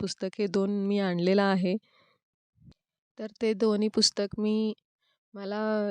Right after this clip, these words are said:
जेवढं वाचू शकते मी तेवढं ते दोन्ही पुस्तक वाचते. मग त्याच्यानंतर नामस्मरण एक तास. नामस्मरण करून झाल्यानंतर झालं, एवढंच मी करते. जर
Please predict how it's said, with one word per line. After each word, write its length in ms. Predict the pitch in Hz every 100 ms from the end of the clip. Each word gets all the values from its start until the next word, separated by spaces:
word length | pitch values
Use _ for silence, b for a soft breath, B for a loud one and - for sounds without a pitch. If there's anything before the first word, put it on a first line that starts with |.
| - _ - 190
जेवढं 280 | 208 196 208
वाचू 280 | 214 196 -
शकते 360 | 208 196 - 202
मी 140 | 208 202
तेवढं 340 | 208 190 202 202
ते 80 | 208
दोन्ही 260 | 202 190 196
पुस्तक 380 | 196 - 208 202
वाचते. 480 | 190 180 - 180 202 _ _ _ _ _ _ _ _ _ _
मग 100 | 185 196
त्याच्यानंतर 760 | 196 190 202 214 208 196 220 254 254 _ _ _ _ _ _ _ _ _ _ _ 202
नामस्मरण 760 | 208 202 220 226 220 185 190 214 _ 185
एक 120 | 180 _
तास. 240 | 190 190 _ _ _ _ _ _ _ _ _ _ _
नामस्मरण 640 | 196 190 196 214 208 208 208
करून 300 | 202 202 208
झाल्यानंतर 640 | 220 202 202 202 196 233 277 _ _ _ _ _ _ _
झालं, 360 | 220 240 220 202
एवढंच 340 | 196 208 226 247
मी 100 | 247
करते. 380 | 214 185 - 170 _ _ _ _ _ _ _ _ _ _ _ _ _ 185
जर 240 | 214